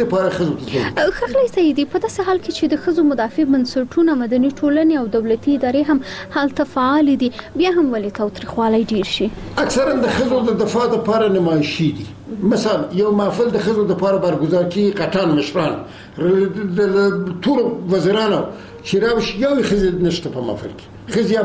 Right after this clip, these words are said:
Speaker 1: په خارج کې دي، یا، یا ننګ کوي چې خپل ښځو ته محفل کې راوړي، اما د نورو ښځو دپاره ښه چکچکې کوي. دا ټول نمایشي دي. باید موږ دې نتیجې ته ورسو چې ښځه له موږ خور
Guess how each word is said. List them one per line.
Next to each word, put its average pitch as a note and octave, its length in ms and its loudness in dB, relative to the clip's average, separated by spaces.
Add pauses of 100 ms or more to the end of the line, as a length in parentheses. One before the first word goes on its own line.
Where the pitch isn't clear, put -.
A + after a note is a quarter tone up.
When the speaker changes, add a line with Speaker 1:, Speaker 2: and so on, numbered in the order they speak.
Speaker 1:
په - 80 -4
خارج F#3+ 320 0
کې A3+ 160 0
دي، G#3+ 60 0 (100)
یا، F#3 60 2 (340)
یا F3+ 160 2
ننګ C4 240 2 (120)
کوي A3 240 2
چې F3 140 0
خپل A3+ 160 0 (100)
ښځو A3+ 280 2
ته G3+ 60 2 (260)
محفل G3 280 0
کې F3 80 0 (100)
راوړي، D3+ 300 0 (360)
اما D#3 160 2 (100)
د - 20 0 (140)
نورو C4 260 2
ښځو A#3+ 160 2 (140)
دپاره G3 300 0
ښه A3+ 160 0
چکچکې - 480 -4
کوي. G2+ 200 -4 (640)
دا E3 100 0 (200)
ټول F3+ 120 0 (120)
نمایشي G#2+ 480 0
دي. G2+ 80 -4 (240)
باید F3 280 0 (280)
موږ G#3 180 2 (360)
دې G3 180 2
نتیجې E3 400 -2
ته F3 80 2
ورسو F#3+ 380 0 (120)
چې D3+ 80 0 (540)
ښځه G3 240 2 (640)
له D#3 120 4
موږ F#3 200 2
خور F#3+ 200 2